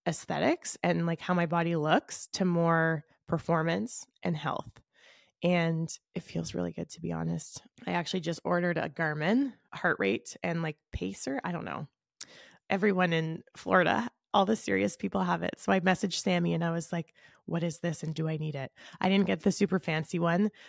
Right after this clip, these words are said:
but I got one that tracks your heart rate and your calories and you can pace. It has, like, G P S, so you can pace your routes and, and see how fast you're running. I think it tracks, like, how fast you run your miles, stuff like that.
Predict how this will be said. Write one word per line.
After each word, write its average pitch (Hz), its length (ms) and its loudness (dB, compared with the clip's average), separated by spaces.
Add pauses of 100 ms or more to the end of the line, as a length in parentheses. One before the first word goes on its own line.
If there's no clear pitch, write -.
(120)
but 180 100 2
I 175 60 0
got 165 200 4
one 170 180 2
that 165 140 0
tracks - 300 0
your - 100 -2
heart 160 260 2
rate 165 360 0
and 160 80 -8
your 160 100 -4
calories 156 760 -2
and 165 120 -4
you 160 60 -6
can 165 180 -6
pace. 156 560 -2
It 156 100 -4
has, 165 180 -6
like, 160 100 -12
G 165 140 -8
P 170 180 -6
S, 160 220 -2
so 180 60 -2
you 156 100 -4
can 165 180 -6
pace - 320 -6
your 151 140 -6
routes 170 420 0
and, 151 220 -6 (100)
and 160 160 -4
see 165 220 -6
how 156 180 0
fast 151 420 -4
you're 151 100 -4
running. 160 440 -2 (100)
I 143 220 -4
think 170 140 -6
it - 80 -8
tracks, - 320 -4
like, - 180 -6
how 160 200 -2
fast - 280 -2
you 151 80 -6
run 160 180 -2
your 151 120 -4
miles, 160 420 -2
stuff 151 220 -6
like 165 160 -4
that. 156 260 0